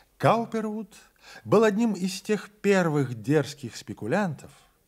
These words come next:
которые позднее захватили в свои руки другие,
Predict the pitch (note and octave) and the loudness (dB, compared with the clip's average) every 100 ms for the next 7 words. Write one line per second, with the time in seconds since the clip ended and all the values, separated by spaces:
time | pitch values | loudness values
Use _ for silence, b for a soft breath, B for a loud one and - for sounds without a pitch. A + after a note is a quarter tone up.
0 | _ _ B - C#3 F3 F3 D3 C#3 B2 | _ _ B -2 0 2 0 2 2 2
1 | A2+ C#3 A3 G#3+ C#3+ A2 G2+ A#2 C3 D#3+ | 0 0 2 2 2 0 -2 -2 -2 -2
2 | A#3+ G#3 - E3+ E3+ G#3+ - F#3+ D#3 F3 | -4 -6 -4 -2 0 -2 -6 -8 -6 -6
3 | D3+ C3 E3+ D#3 A2+ F#2 | -4 -2 -2 0 -2 -6